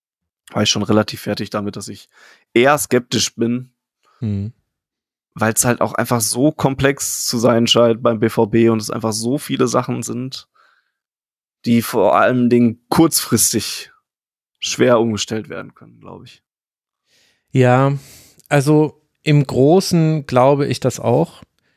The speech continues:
Speaker 2: Im, im Kleinen glaube ich aber, dass wir da unterschätzen, wie wenig es dann doch manchmal braucht.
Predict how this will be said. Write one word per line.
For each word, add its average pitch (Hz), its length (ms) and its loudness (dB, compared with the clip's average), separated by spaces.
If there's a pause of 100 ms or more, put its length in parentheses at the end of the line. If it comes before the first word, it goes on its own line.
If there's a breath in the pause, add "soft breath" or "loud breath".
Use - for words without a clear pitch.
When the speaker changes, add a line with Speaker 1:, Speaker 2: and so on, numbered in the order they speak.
(360)
Speaker 2:
Im, 120 240 -4 (240)
im 127 160 -2
Kleinen 139 640 2 (260)
glaube 120 380 4
ich - 160 -4
aber, 113 260 2
dass 107 220 0
wir 120 80 2
da 110 120 2
unterschätzen, 110 1000 0
wie 107 260 -6
wenig 117 380 4
es 104 160 -8
dann 110 160 0
doch - 240 -4
manchmal 104 400 0
braucht. - 520 -10